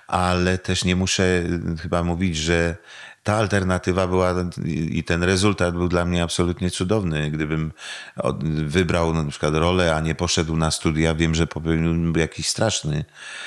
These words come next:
e, błąd. A tak zagrałem mniejszą rolę, też, też w tym projekcie wziąłem udział, co było dla mnie też, e, fantastyczne, wspaniałe. Kolejny raz spotykanie się z aktorami znanymi mi dotychczas tylko z małego czy dużego ekranu i,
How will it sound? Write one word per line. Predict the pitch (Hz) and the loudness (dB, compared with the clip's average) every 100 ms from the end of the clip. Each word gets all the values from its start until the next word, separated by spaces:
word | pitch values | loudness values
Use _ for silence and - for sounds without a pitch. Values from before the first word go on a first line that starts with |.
| - - - | -14 -14 -2
e, | 82 78 76 | 0 2 2
błąd. | 80 85 71 73 | 2 2 2 -2
A | - 117 120 | -2 0 -2
tak | - 139 123 | 0 -2 0
zagrałem | 113 107 107 82 | 0 2 2 2
mniejszą | 82 98 - 90 | 2 2 2 2
rolę, | 90 92 90 | 2 2 2
też, | 92 - 80 | 0 -2 -2
też | 98 95 | -2 -2
w | |
tym | - 76 | -2 0
projekcie | 73 73 - 71 | 2 0 0 -2
wziąłem | 73 73 67 | 0 0 0
udział, | 69 69 | 0 -2
co | 67 67 | -2 -4
było | 69 67 | -2 0
dla | 69 | 0
mnie | 67 67 | -2 -2
też, | 65 64 - - - - - | -2 -4 -6 -14 -10 -10 -6
e, | - 50 | -2 -2
fantastyczne, | - - 78 73 67 - 76 71 | -2 -2 -2 0 0 2 2 2
wspaniałe. | - - 71 73 73 | 0 -2 0 2 0
Kolejny | 69 71 76 78 73 | 0 2 4 4 4
raz | 71 71 | 2 0
spotykanie | - 73 65 - 71 69 | -2 -2 -2 0 0 0
się | 69 64 | 0 0
z | 67 - - | 2 2 0
aktorami | - - 69 69 67 64 - - - - - | -2 0 0 0 0 -4 -8 -12 -10 -10 -8
znanymi | - 71 73 71 71 | -2 0 2 0 0
mi | 69 | 0
dotychczas | 73 73 - 73 - | 0 0 0 0 0
tylko | 71 - 71 | -2 -2 0
z | - - | 0 2
małego | 69 69 69 67 | 2 2 0 0
czy | 67 | -2
dużego | 69 67 69 65 65 | -2 -2 -2 0 -2
ekranu | 64 67 69 69 | -2 -2 -2 -4
i, | 67 | -6